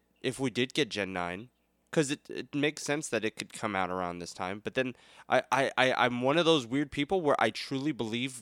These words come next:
we're getting something Johto-based. Like, I think the Johto-based thing is, like, really flirting because I'm noticing even, like, you know how we talked about this, how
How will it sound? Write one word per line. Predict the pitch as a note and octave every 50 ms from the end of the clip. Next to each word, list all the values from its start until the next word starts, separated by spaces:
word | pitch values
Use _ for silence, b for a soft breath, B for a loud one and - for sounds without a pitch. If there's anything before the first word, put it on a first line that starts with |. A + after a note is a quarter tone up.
| -
we're | G#2 A#2+ A2+
getting | F#2+ A#2 A#2 B2+ C3 A#2+
something | - - - C3+ B2 A2 - B2+ A2+ G#2+ F#2+
Johto-based. | F2 G2+ G2+ G2 F#2+ F#2 F2+ D#2 E2+ E2 E2 - - - - - - _ _ _ _ _ _ _ _ _ _ _ _ _ _ _ _ _ _ _ _ _ _ _ _ _ _ _ _ _ _ _ _ _ _ _ _
Like, | A2 G#2 G#2+ G2+ - - - _ _ _ _ _ _ _ _ _ _ _ -
I | B2 B2
think | A2+ - - C#3 C#3+ C#3+ C3+ -
the | C3+ A2+
Johto-based | F#2+ A2+ A#2+ A#2 A2+ A2+ A2 F2+ G#2 G#2 G2+ F#2+ - - -
thing | A#2 A2 G#2+ G#2 G2+
is, | G2 F2+ -
like, | G#2 G2 F2+ -
really | G#2 A2 A2+ A2+ G#2+ G#2
flirting | - - - A#2 A2 A2+ B2 B2+ B2+
because | G#2+ G#2+ - C3+ B2+ A2+
I'm | A#2 A2+ A2+ A2+
noticing | A2+ A#2 A#2+ C#3 C#3+ C#3 - - D#3+ D3+ D3 -
even, | - C#3 C#3 C#3+ C#3+ C3+ A#2+ -
like, | C3+ C3 B2+ - b b b b b
you | - F#3
know | G3 G3+ G3
how | F#3+ E3+
we | D#3+ E3
talked | D3+ - E3 D#3 - -
about | C3+ C#3+ C#3 -
this, | D3 C#3 - -
how | D3 C#3 B2+ B2+